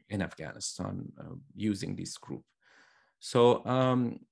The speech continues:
so Colonel Imam says he goes to Spin Boldak, to Chaman and Quetta in, uh, southern Pakistan, near Kandahar.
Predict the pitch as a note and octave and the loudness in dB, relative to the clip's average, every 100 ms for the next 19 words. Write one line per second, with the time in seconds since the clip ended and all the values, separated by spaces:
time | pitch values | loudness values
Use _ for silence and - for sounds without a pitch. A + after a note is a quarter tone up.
0 | _ _ _ - - D3 C#3 E3 D#3 D3+ | _ _ _ -12 -2 0 2 2 4 4
1 | D#3 D#3 - D3 C3+ - - C3 A#2+ B2+ | 2 0 0 0 0 -2 -2 -4 0 2
2 | C3+ - - A#2+ A#2 - - D3+ G2 - | 2 0 -4 -2 0 -2 -2 0 0 -2
3 | - - - - _ - G#2 - - G#2 | -6 -10 -16 -20 _ -4 -4 -2 0 2
4 | G#2+ F2+ G2 - _ _ _ - G2+ G2 | 2 0 -6 -16 _ _ _ -4 -2 -2
5 | _ - A2 G#2+ E2 - - F#2+ G2 - | _ 0 2 2 -2 -6 -6 -4 -4 -4
6 | F#2 F#2 F#2+ F2+ - - G2+ F#2+ F#2 F#2 | -6 -8 -8 -8 -8 -2 0 0 -2 -8
7 | - - - - - - - - _ _ | -6 -8 -8 -12 -10 -10 -12 -16 _ _
8 | _ _ _ _ G2 F#2+ F#2+ G2 F#2 F#2 | _ _ _ _ 2 2 2 -2 -2 -2
9 | G#2 G#2 F#2+ | -2 -2 -2